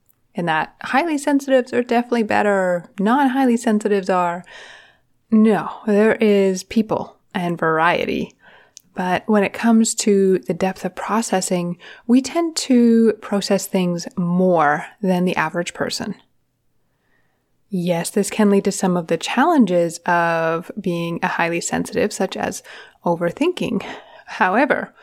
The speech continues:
it also means we're very reflective, and we can learn things often quite well because we are reflecting and still processing something long after it's actually happened.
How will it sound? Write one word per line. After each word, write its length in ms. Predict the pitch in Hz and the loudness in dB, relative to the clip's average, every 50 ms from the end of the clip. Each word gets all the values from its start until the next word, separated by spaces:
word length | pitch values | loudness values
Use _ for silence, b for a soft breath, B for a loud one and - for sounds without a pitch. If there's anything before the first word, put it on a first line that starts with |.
| B B B B B B B B B B | B B B B B B B B B B
it 140 | - - - | -10 -4 0
also 280 | 208 220 220 220 - 226 | 2 2 2 2 4 4
means 240 | 214 208 202 196 190 | 4 6 4 4 4
we're 140 | 202 196 | 2 2
very 300 | 180 196 196 208 233 247 | 2 4 4 4 4 4
reflective, 960 | 240 220 202 208 - - 180 208 - - - 196 185 180 175 175 170 180 - - B B B B B B B - | 4 2 0 -2 -2 -6 -6 -6 -4 -2 0 2 2 4 2 2 0 -2 -6 -18 B B B B B B B 0
and 360 | 208 208 208 208 208 208 - | 2 4 4 4 4 2 2
we 120 | - 226 233 | 4 2 2
can 240 | - 339 294 220 | 2 2 2 4
learn 300 | 202 214 226 240 254 254 | 4 6 6 6 6 4
things 340 | 247 220 180 175 165 - - _ _ _ _ _ _ _ - - | 4 0 -2 -2 -4 -8 -12 _ _ _ _ _ _ _ -8 -4
often 360 | - 311 - - 415 392 - | -4 -4 -2 0 0 0 0
quite 340 | - - - 240 247 - - | -2 -2 0 0 0 0 -2
well 420 | 175 170 185 196 220 220 190 175 | -2 -2 0 0 2 2 2 0
because 540 | 170 180 175 - - - - 254 277 - - | 0 -2 -4 -4 -6 -6 -4 -4 -6 -2 2
we 140 | 233 208 185 | 2 2 4
are 320 | 175 175 170 165 - - | 4 2 0 0 -4 -6
reflecting 720 | 180 175 - - 185 175 - - - 185 175 170 170 160 - | -8 -8 -8 -6 -8 -8 -8 -6 -4 -4 -4 -4 -6 -8 -6
and 180 | 185 175 170 | -6 -6 -6
still 260 | - - - 240 247 247 | -6 -2 0 0 0 0
processing 600 | 240 - 214 254 269 - 240 214 - - 180 185 | 0 0 0 2 2 0 -2 -2 -2 -4 -6 -6
something 560 | - - - 180 - - - - 196 190 B B B B B B B B B B B - | -6 -8 -8 -8 -6 -6 -4 -4 -4 -6 B B B B B B B B B B B -2
long 240 | 269 277 302 311 302 | 0 0 2 4 4
after 340 | 277 247 220 214 - 214 190 | 4 4 4 2 2 0 0
it's 140 | 180 - | 0 0
actually 380 | 185 175 175 - - - 175 175 | -2 -4 -4 -4 -4 -6 -6 -6
happened. 560 | - - - - - - - 135 - - - | -6 -6 -6 -6 -6 -6 -10 -10 -10 -10 -14